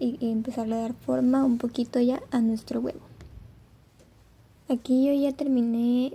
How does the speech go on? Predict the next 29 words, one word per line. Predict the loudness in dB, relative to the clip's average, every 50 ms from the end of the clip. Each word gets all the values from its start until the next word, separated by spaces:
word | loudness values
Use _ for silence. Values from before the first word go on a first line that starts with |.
| -4
mi | -2 0 0 0 0 0
vuelta, | 0 0 0 0 -2 -2 -4 -4 -4
así | -4 -6 -6 -8
es | -10 -8
como | -4 -4 -2 -2 -2
nos | -4 -4 -6
estaría | -8 -10 -8 -8 -8 -6
quedando | -6 -4 -2 -2 0 0
nuestro | 0 -2 -2 -4 -6 -6 -6 -6
diseño. | -6 -6 -6 -4 -2 -2 0 0 -2 -4 -8 -16 -20 -20 -20 -20 -20 -20 -20 -20 -10 -2
En | 0 2 4 4
este | 4 2 0 -2 -4 -4
me | -2 -2
gustaría | -2 -4 -4 -2 -2 0 0
meterle | 0 -2 -2 -4 -4 -2 0 0 0 2 2
un | 2 2 2
diseño | 0 0 -2 -2 0 0 0 0 -2
con | -2 -4 -2 0 0
esta | -2 -4 -4 -4 -2
misma | 0 0 0 0 -2 -2
técnica, | -4 -4 -2 0 0 0 -2 -2 -6 -6 -6 -6 -8 -6
pero | -4 -2 -2 -4
aquí | -6 -8 -10 -10 -10
así, | -10 -8 -6 -4 -4 -4 -4 -4 -8 -8 -10
haciendo | -10 -8 -4 -2 -2 0 0 0
un | 0 0 -2
par | -2 -4 -4 -2 -2
de | 0 0 0
ondas. | 0 0 -2 -2 -2 -2 -4 -6 -8 -12 -18